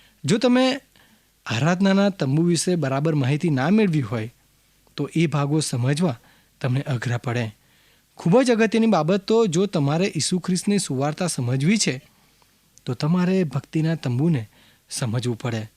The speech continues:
અને તેમાં રહેલા સાધનો સમજવા પડે. બાઇબલમાં નવા કરારમાં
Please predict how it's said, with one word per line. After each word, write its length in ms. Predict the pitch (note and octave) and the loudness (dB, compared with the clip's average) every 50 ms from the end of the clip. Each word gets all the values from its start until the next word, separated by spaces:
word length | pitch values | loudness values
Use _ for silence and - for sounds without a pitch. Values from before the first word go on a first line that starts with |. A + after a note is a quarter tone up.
| _ _ _ _ _ _ - | _ _ _ _ _ _ -4
અને 200 | D3 D3 G3 A3+ | 0 0 0 0
તેમાં 400 | G3 - D#3 D3 D3 E3+ G#3+ A3+ | 0 0 2 2 2 2 2 2
રહેલા 320 | F#3+ D3+ D3+ E3+ F#3+ G#3 | 2 2 2 2 2 0
સાધનો 600 | G3 - - C#3 B2+ A#2 C#3 F3+ A3+ A#3 G3 - - _ _ _ _ _ _ - | 0 0 -2 -4 -2 0 0 2 2 2 0 -2 -6 _ _ _ _ _ _ -10
સમજવા 460 | - - A#2 G2+ C3 B2 A#2 B2+ A#2+ | -8 -6 -4 -2 -2 -2 -2 -4 -4
પડે. 380 | - - B2 A#2 A2 G#2+ - _ _ _ _ _ _ _ _ _ _ _ - | -4 -6 -6 -6 -6 -8 -10 _ _ _ _ _ _ _ _ _ _ _ -6
બાઇબલમાં 580 | D#3+ B2+ B2 B2+ C3+ D#3 E3 E3 E3 F3 F3 F#3 | -4 -2 -2 0 0 2 2 2 2 2 2 0
નવા 280 | E3+ C#3 B2 A#2+ C#3+ D3+ | 0 0 0 -2 -2 -2
કરારમાં 460 | - - C3 C3+ D#3 G3+ A#3 A3 | -2 -2 0 2 2 2 2 0